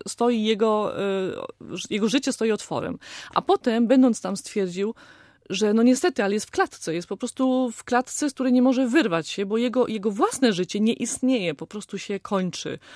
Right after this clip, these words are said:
On jest Heinzem Arnoldem, natomiast on jako, jako osoba, która jest tym prawdziwym człowiekiem jakimś, w ogóle przestaje jakby egzystować.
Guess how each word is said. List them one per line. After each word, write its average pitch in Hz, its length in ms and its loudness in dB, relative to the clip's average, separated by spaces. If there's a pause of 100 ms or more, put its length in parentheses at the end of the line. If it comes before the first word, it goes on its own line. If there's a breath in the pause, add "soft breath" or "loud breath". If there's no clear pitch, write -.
On 226 220 4
jest 196 180 -2
Heinzem 196 400 -4
Arnoldem, 220 600 2
natomiast 175 440 -4
on 226 240 0
jako, - 460 -10
jako - 280 -8
osoba, 196 340 -4
która 185 320 -2 (380 loud breath)
jest - 480 -6
tym 202 300 -2
prawdziwym 190 540 -2
człowiekiem 202 520 -2
jakimś, 247 380 -2 (800 loud breath)
w 220 100 -2
ogóle 269 440 4
przestaje 262 440 -2
jakby 254 340 0
egzystować. 226 920 -4